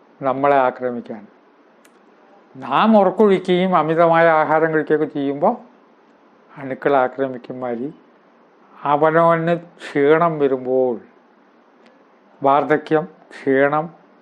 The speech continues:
വയ്യായൊക്കെ വരുമ്പോൾ ഈ സെല്ലുകൾ എതിരായിട്ട് തിരിയില്ലേ എന്ന് ചിന്തിക്കാൻ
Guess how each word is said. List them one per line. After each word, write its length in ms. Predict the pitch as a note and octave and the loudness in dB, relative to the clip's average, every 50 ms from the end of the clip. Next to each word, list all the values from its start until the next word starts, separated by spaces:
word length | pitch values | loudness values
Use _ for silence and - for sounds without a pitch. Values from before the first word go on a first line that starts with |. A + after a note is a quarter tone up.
| _ - | _ -4
വയ്യായൊക്കെ 580 | C3+ C3 C3+ C#3 C#3+ C#3 C#3+ D3 C#3 - - C#3+ C3+ | -4 -2 0 2 2 2 2 2 0 0 -2 -2 -2
വരുമ്പോൾ 400 | C3+ B2+ B2+ C3 C3 C#3 D#3+ F#3 A3 - - _ _ _ _ _ _ _ _ _ _ _ _ _ _ _ _ _ _ _ _ | -2 -2 -2 -2 0 0 0 0 0 -4 -12 _ _ _ _ _ _ _ _ _ _ _ _ _ _ _ _ _ _ _ _
ഈ 120 | D3 D3 D3+ D#3 C#3 - - | -4 -4 -4 -4 -4 -6 -4
സെല്ലുകൾ 560 | - D3+ C#3 C3+ C#3 C#3+ D#3 D3+ D3 D#3 D3+ D#3 E3+ G3 - - - - _ _ _ _ _ _ _ _ _ _ - | 0 0 0 0 0 0 0 2 2 2 4 2 2 0 -4 -12 -20 -20 _ _ _ _ _ _ _ _ _ _ -2
എതിരായിട്ട് 680 | E3 D3+ C#3 C#3+ F3 F#3 G3 F3 E3 D#3+ D#3+ D#3+ D#3 - - | 0 0 2 2 2 4 4 4 4 2 0 -2 -8 -10 -6
തിരിയില്ലേ 560 | D3 C3+ B2 C#3 D3 D3+ D3+ C#3+ D3 D3 D3+ D3+ D3+ | -6 -4 -2 0 0 0 0 0 0 0 2 2 2
എന്ന് 160 | C#3 C3+ D3 G3+ - - - - - _ _ _ _ _ _ _ _ _ _ _ _ _ _ _ - - | 2 0 -2 -6 -8 -10 -16 -20 -20 _ _ _ _ _ _ _ _ _ _ _ _ _ _ _ -10 -6
ചിന്തിക്കാൻ 760 | E3+ E3 E3 F#3 F#3 F3+ G#3 F#3 G3+ - F#3+ E3+ E3 E3+ | -4 -2 -2 -2 -2 0 -2 -2 -2 0 0 2 2 2